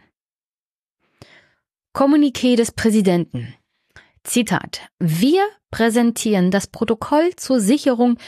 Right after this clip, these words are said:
der öffentlichen Ordnung bei Protesten und Blockaden auf Anweisung des Präsidenten. Erstens, die Streitkräfte werden bei Blockaden intervenieren, unabhängig, ob es völlig oder nur teilweise Blockaden sind.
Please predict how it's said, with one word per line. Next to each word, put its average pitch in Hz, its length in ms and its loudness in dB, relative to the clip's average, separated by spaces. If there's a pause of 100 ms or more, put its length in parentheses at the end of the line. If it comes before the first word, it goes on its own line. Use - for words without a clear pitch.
(180)
der 208 140 0 (100)
öffentlichen 254 580 -2 (120)
Ordnung 214 380 2
bei 180 140 0
Protesten 185 720 -2
und 156 200 0
Blockaden 165 640 -2 (320)
auf - 300 -4
Anweisung 151 600 2
des 160 140 -2
Präsidenten. 214 720 0 (840)
Erstens, 269 580 -2 (400)
die 214 100 -4
Streitkräfte 220 960 -2
werden 196 300 2
bei 180 100 0
Blockaden 208 760 -2 (100)
intervenieren, 220 920 0 (120)
unabhängig, 226 760 0
ob 180 140 -4
es - 160 -6
völlig 185 460 -2 (480)
oder 277 440 2
nur 240 240 0
teilweise 226 580 0
Blockaden 143 560 -2
sind. 202 340 -2